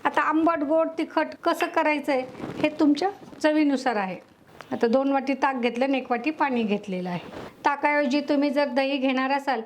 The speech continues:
तर दह्यामध्ये दीड वाटी दही आणि दीड वाटी पाणी घालून ते ताकासारखं पातळ करायचं, म्हणजे ते मेजरमेंट बरोबर होतं. आता यामध्ये मी थोडंसं आलं किसून घालणार आहे.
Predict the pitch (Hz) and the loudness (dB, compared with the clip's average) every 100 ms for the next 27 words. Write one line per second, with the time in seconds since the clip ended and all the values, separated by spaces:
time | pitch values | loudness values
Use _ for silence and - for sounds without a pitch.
0 | - 254 254 247 269 277 254 262 226 269 | -4 0 2 0 0 -2 0 0 2 0
1 | 262 262 262 254 254 254 247 226 233 247 | 2 0 -2 -2 0 0 -2 -2 -2 0
2 | 254 247 240 247 240 240 254 240 233 233 | 2 0 -2 -4 -2 2 2 2 -2 -4
3 | - 269 269 269 240 269 269 247 277 277 | -2 -2 0 -2 0 -2 0 -2 0 0
4 | 269 - 285 277 226 202 226 302 - - | -2 -2 0 0 0 -2 -2 -4 -4 -8
5 | - 247 262 269 262 254 247 254 262 320 | 0 2 4 4 2 2 2 2 0 0
6 | 294 311 226 202 190 170 - - - - | 0 0 0 0 -2 -6 -12 -16 -18 -18
7 | - 254 285 294 294 302 277 254 277 294 | -8 -2 0 0 2 2 2 0 2 -2
8 | 285 277 269 277 311 - 302 302 311 294 | 0 0 0 0 -2 0 2 0 0 -2
9 | 285 277 233 214 202 196 - | 2 2 2 -2 -2 -4 -6